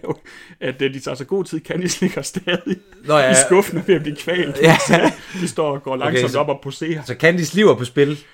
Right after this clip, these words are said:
Speaker 1: Ja, så vil sige, vi ved ikke, om Candice lever i,
Speaker 2: I afsnit
Speaker 1: i
Speaker 2: fireogtyvende.
Speaker 1: morgendagens afsnit.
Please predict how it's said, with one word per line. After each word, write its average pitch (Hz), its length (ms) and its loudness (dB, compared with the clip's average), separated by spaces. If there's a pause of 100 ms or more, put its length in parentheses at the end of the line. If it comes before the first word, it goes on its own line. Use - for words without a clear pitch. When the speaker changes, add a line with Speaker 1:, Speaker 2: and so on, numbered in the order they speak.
(200)
Speaker 1:
Ja, 131 140 -2
så 165 120 -6
vil 156 80 -6
sige, 156 200 -12
vi 156 180 -10
ved 196 160 0
ikke, 156 160 -6
om 127 100 -8
Candice 147 340 -6
lever 139 240 -4
i, 123 240 -10 (260)
Speaker 2:
I 120 100 -4
afsnit 113 300 -2
Speaker 1:
i - 40 -20
Speaker 2:
fireogtyvende. 110 220 -6
Speaker 1:
morgendagens 127 380 -6
afsnit. 127 420 -14